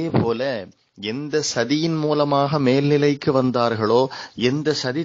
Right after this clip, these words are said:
திட்டத்தின் மூலமாக மேல்நிலையை அடைந்தார்களோ, எந்த சதி திட்டத்தை வைத்துக்கொண்டு மேல்நிலைக்கு வர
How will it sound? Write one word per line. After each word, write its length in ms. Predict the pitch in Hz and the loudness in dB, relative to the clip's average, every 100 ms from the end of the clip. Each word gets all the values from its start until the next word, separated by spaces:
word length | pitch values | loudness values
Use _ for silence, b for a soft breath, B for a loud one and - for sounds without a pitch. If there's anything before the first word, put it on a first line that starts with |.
| - | -6
திட்டத்தின் 540 | 151 104 151 151 147 | -8 -4 -6 -4 -4
மூலமாக 560 | 143 139 139 135 135 139 | -2 -2 0 0 0 -2
மேல்நிலையை 720 | 117 127 139 135 135 135 139 | 0 0 0 0 0 0 -2
அடைந்தார்களோ, 760 | - 95 123 120 110 110 113 120 139 B B B | -2 0 0 0 -2 0 2 2 2 B B B
எந்த 340 | 123 147 156 | 0 2 2
சதி 320 | 151 135 127 160 | 0 0 0 0
திட்டத்தை 560 | - 160 - 147 - 147 | -2 -6 -4 -6 -4 -6
வைத்துக்கொண்டு 640 | 139 139 - 143 143 147 147 | -6 -8 -10 -8 -6 -4 -2
மேல்நிலைக்கு 640 | 127 143 139 135 139 - | -2 -2 0 0 -2 -4
வர 140 | 113 | -2